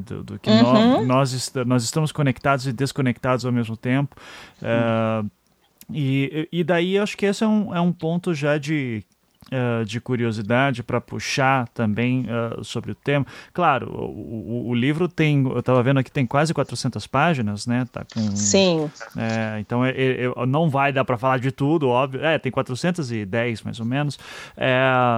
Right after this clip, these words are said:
Speaker 1: e, e agora, eu queria já, se, se você puder, Fernanda, pra pegar o teu gancho aí, daí depois eu puxo pro Firmino,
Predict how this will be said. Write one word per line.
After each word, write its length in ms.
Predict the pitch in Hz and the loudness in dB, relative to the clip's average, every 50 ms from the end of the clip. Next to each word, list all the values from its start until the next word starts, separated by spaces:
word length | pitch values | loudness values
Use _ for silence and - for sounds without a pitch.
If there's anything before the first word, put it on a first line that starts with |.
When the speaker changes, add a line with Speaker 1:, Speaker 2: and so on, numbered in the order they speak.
| 113 113 113 117 - - - - - _ - | 0 -4 -6 -10 -14 -16 -20 -20 -20 _ -16
Speaker 1:
e, 300 | 143 - - - 165 - - | -16 -14 -12 -12 -10 -4 0
e 40 | |
agora, 340 | 165 160 151 156 165 165 165 | 0 2 2 2 2 2 2
eu 160 | 170 170 165 | 2 2 2
queria 600 | 147 - 190 180 190 220 233 226 208 175 151 143 156 147 143 135 | 2 2 0 2 2 2 2 4 4 2 2 2 2 0 0 0
já, 380 | 120 - 151 147 160 175 175 151 | 0 0 2 2 4 4 2 2
se, 720 | - - - 147 139 135 131 131 127 123 120 - 113 120 120 | 0 -2 -4 -4 -4 -2 -2 -4 -4 -4 -4 -4 -4 -4 -4
se 180 | - - - | -4 -6 -4
você 200 | 127 120 - - 117 | -4 -4 -4 -6 -6
puder, 500 | - 147 135 110 120 127 143 156 165 151 | -4 -4 -4 0 0 2 2 2 2 0
Fernanda, 400 | - - 131 113 117 113 110 107 | -2 -2 -2 0 0 0 0 -2
pra 140 | - 120 113 | -2 -4 -4
pegar 280 | - 120 117 117 117 117 | -2 -2 0 0 0 0
o 40 | |
teu 180 | 110 - 120 107 | 0 -2 -4 -4
gancho 440 | 101 110 123 139 147 156 - - 123 | -2 0 0 0 0 0 -2 -4 -6
aí, 300 | 107 110 123 139 147 139 | -6 -4 -4 -4 -4 -4
daí 120 | 110 113 107 | -2 -2 -4
depois 260 | 113 107 - 127 120 | -4 -4 -4 -2 -2
eu 80 | 123 113 | -2 -4
puxo 220 | - 120 117 - | -6 -8 -10 -10
pro 120 | - - 117 | -8 -10 -8
Firmino, 520 | - - 117 107 113 127 147 160 156 131 | -6 -4 -2 0 2 2 2 2 2 0